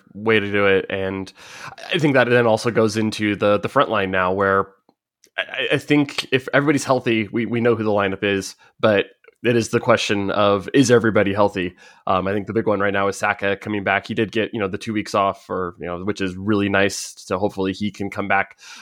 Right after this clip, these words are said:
from his injury. Um, I, I, I don't expect Arteta, and he didn't give us anything coming in from his press conference about what it is, and I did not expect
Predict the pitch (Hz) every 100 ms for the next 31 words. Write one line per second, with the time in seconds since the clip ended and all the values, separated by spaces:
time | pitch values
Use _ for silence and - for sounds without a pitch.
0 | - - 101 101 113 110 110 113 110 101
1 | 104 101 92 90 90 - - - 101 98
2 | 98 - 107 110 82 - - 104 - -
3 | - - 101 101 95 - 98 95 107 107
4 | 110 127 113 110 113 - - 113 107 110
5 | 110 107 104 113 110 107 110 110 107 107
6 | - 117 - 117 110 113 110 110 107 110
7 | 113 117 120 104 95 90 _ - - 87
8 | 92 87 - - 175 -